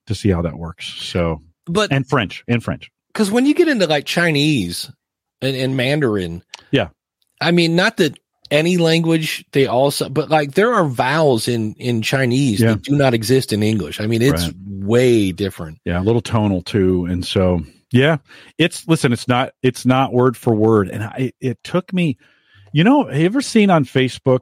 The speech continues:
Speaker 1: when they put that message that's written in different letters, but if you start reading it out loud,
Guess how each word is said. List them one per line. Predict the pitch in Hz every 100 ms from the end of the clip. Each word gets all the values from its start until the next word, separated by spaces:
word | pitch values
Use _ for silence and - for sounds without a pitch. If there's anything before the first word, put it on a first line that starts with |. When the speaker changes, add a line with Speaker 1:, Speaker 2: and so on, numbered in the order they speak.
| 120
Speaker 1:
when | 113
they | 110
put | - - -
that | 117
message | 104 107 110 - 123 113 98
that's | 113 101 -
written | 107 117 120
in | 110 98
different | 87 110 - 113
letters, | 98 95 92 107 131 127 - -
but | 107 101 -
if | 117
you | 117
start | 107 - 143 113
reading | 110 117 131 131
it | 117
out | 101 101 98
loud, | 87 80 92 127